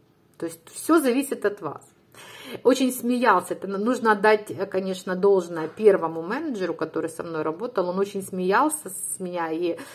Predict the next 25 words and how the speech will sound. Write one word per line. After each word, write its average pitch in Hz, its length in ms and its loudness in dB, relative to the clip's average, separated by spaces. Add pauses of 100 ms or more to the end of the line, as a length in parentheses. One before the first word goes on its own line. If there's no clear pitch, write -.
(220)
говорил: 196 180 6
"Наталья, 208 380 2
ну 190 100 -2
не 226 100 -2
переживайте. 202 1080 0
Я, 190 160 4
вы 202 120 0
так 269 260 2
волнуетесь, 208 600 2
не 240 80 -4
переживайте. 208 680 0
Все - 140 -8
будет 247 200 -8
хорошо. 214 560 2
Я 196 160 4
вам 233 180 2
обещаю. 208 840 2
Я 185 180 4
вот 170 220 -2
лично 240 380 -4
вам 175 200 0
обещаю, 196 380 -6
все 220 300 2
будет 214 360 -6
хорошо". 196 480 -10